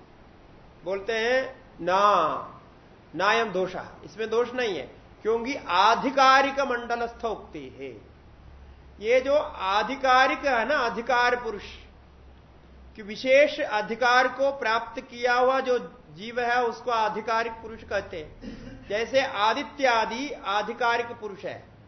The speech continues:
तो आधिकारिक ही इनके कार्य होते हैं, कि जैसे सवित्र मंडलस्थ आदित्य, वो आदित्य अपने ही कार्य को करते हैं, वो किसी के अधीन होकर के कार्य कर रहे हैं। तो ये यहां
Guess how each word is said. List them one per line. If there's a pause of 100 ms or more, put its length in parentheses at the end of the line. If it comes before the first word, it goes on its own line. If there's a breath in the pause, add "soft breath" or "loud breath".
(760)
तो
आधिकारिक
ही
इनके
कार्य
होते
हैं, (140)
कि
जैसे
सवित्र
मंडलस्थ
आदित्य, (560)
वो
आदित्य
अपने
ही
कार्य
को
करते
हैं, (1040)
वो
किसी
के
अधीन
होकर
के
कार्य
कर
रहे
हैं। (960)
तो
ये
यहां